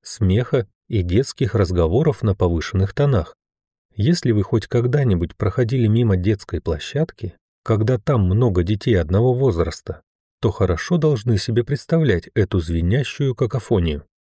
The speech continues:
Я улыбнулся и, потянувшись, побрёл в ванную. Корабль вышел из гиперперехода в системе ящериц и завис в пространстве. Голубоватое светило окрасило всё вокруг в нереальные светлые тона,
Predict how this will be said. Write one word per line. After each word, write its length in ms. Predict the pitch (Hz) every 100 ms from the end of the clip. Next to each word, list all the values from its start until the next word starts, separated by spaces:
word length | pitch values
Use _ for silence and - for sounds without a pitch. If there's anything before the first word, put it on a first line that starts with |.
| _
Я 220 | 107 98 101
улыбнулся 680 | 87 78 98 165 196 -
и, 180 | 147 110
потянувшись, 720 | 98 98 87 104 165 - 131
побрёл 460 | - 85 90 90 120
в 40 |
ванную. 500 | 143 110 80 78 76 - _ _ _ _ _ _ _ _ _ _ _ _ _ -
Корабль 420 | 95 113 117 95
вышел 340 | 104 - 98
из 240 | - 101 95
гиперперехода 920 | 104 101 92 - 92 85 - 160 143
в 80 | -
системе 520 | 104 - 90 95 117
ящериц 680 | 110 87 - 87 78 - - _ _ -
и 120 | 101
завис 380 | 87 90 156 -
в 100 | -
пространстве. 840 | 110 98 - 110 92 - 87 85 _ _ _ _ _ _ _ _ -
Голубоватое 800 | 95 101 107 107 110 123 98 87
светило 520 | - 92 - 180 170
окрасило 600 | - 98 117 120 - 113
всё 200 | 92 -
вокруг 440 | 85 82 - 156 -
в 100 | 92
нереальные 760 | 92 90 87 107 139 131 131
светлые 560 | - 117 95 - 92 101
тона, 400 | 131 135 101